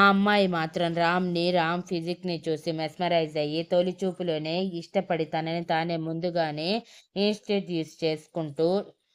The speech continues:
"Hi, I am నందిత. ఈ ప్రాజెక్ట్ మీకు ఇచ్చిన సీఈఓ డాటర్ని. నాన్నగారి హెల్త్ బాగోలేదు, అందుకే కంపెనీ వ్యవహారాలన్నీ ఇక నుంచి నేను చూసుకుంటున్నాను. So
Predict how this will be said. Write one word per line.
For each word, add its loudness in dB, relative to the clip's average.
"Hi, 8
I 6
am 4
నందిత. -2
ఈ 4
ప్రాజెక్ట్ 4
మీకు -2
ఇచ్చిన -2
సీఈఓ 0
డాటర్ని. 6
నాన్నగారి 4
హెల్త్ -2
బాగోలేదు, 2
అందుకే 2
కంపెనీ 0
వ్యవహారాలన్నీ 2
ఇక -2
నుంచి -2
నేను -2
చూసుకుంటున్నాను. -2
So 8